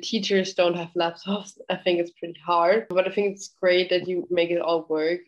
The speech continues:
It really shows that, like you already said before, if there's a will, there's a way. In general, it's, like, the school's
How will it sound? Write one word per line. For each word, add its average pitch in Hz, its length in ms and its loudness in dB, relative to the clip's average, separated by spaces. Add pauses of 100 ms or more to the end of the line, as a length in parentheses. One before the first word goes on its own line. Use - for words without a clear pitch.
(140)
It 165 180 -14
really 180 200 0
shows 180 760 2
that, 175 340 2 (120)
like 185 240 0
you 196 60 2
already 180 240 4
said - 160 -12
before, 185 340 0
if 180 160 -16
there's 175 200 0
a 170 60 -4
will, 175 220 4
there's 160 220 0
a 156 80 0
way. 156 240 4 (180)
In 208 140 2
general, 226 300 6
it's, 247 200 -2 (160)
like, 196 220 0
the 196 240 0
school's 226 360 -2